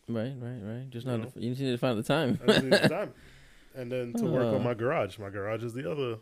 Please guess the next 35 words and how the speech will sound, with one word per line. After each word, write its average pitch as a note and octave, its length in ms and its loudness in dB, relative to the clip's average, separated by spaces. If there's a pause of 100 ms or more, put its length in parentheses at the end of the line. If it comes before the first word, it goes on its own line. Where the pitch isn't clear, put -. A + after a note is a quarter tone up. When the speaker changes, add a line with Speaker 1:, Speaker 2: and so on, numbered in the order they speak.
Speaker 2:
is A2+ 160 -10
the A#2+ 100 -2
other D#3 160 2
Speaker 1:
The G#2+ 80 4
other A#2 180 6
Speaker 2:
project G#2 60 -2
Speaker 1:
project. G#2 500 0 (220)
Speaker 2:
for A#2+ 160 -6
the G2+ 100 -6
year G2+ 300 -4
that F#2+ 120 -6
I F#2+ 60 -8
wanna G2 300 -8
do. F#2+ 260 -10 (220)
I A2 120 -6
was G#2 140 0
Speaker 1:
Mm-hmm. A#2 60 -4
Speaker 2:
gonna E3+ 160 0
do C3+ 160 0
it A2+ 80 0
last A2 280 -6
year A#2 140 -4
and G#2 80 -10
then F#2+ 100 -10
I F#2 60 -12 (120)
broke - 200 -20
my F#2+ 120 -16
foot. - 300 -14
<laughs> - 20 -16
Speaker 1:
Mm-hmm. C3+ 680 2 (880)
Speaker 2:
So, G2 480 -12 (2250)
um, F#2+ 480 -14 (840)
and B2 140 -6
the A2 40 -6
garage, C#3+ 520 0